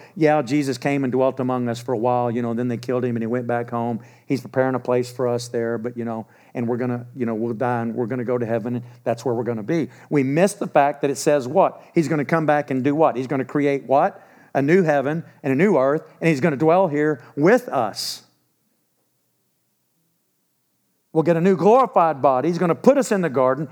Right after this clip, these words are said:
in a body that won't decay, won't die, won't get sick. Hallelujah. And we're gonna reign and rule with him on a physical earth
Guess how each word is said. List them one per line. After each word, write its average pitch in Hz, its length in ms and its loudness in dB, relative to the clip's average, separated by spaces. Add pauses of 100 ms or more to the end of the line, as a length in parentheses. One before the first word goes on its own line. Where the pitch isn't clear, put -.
in 180 120 2
a 151 60 4
body 202 340 4
that 180 120 0
won't 214 260 2
decay, 175 440 2
won't 190 400 0
die, 170 320 2 (160)
won't 190 260 2
get 220 160 0
sick. 170 340 0 (120)
Hallelujah. 175 800 2 (200)
And 180 140 2
we're 170 80 0
gonna 160 180 2
reign 220 300 4
and 196 160 2
rule 185 240 4
with 226 260 2
him 170 360 -2 (260)
on 233 160 4
a 208 120 0
physical 262 560 2
earth 185 260 2